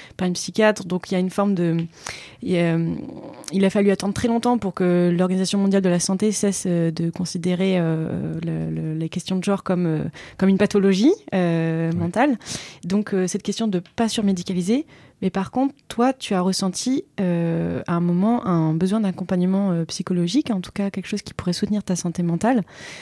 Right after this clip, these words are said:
Speaker 1: tout en te disant, « Bah non, mais j'ai, j'ai pas besoin d'aller voir une psy ou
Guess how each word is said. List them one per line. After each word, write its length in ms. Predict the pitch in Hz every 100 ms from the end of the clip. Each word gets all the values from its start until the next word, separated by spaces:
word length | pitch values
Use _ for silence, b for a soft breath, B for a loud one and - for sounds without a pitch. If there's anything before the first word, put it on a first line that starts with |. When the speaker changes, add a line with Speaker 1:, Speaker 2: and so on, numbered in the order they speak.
| B B
Speaker 1:
tout 180 | - 208
en 380 | 220 233 214 185
te 100 | 185
disant, « 320 | 170 170 226
Bah 100 | 185
non, 180 | 185 226
mais 240 | 196 170
j'ai, 100 | 165
j'ai 220 | 170 170 175
pas 100 | 170
besoin 160 | 190
d'aller 200 | 196 175
voir 120 | 170
une 80 | 165
psy 380 | 170 - 220 214
ou 580 | 190 175 165 160 160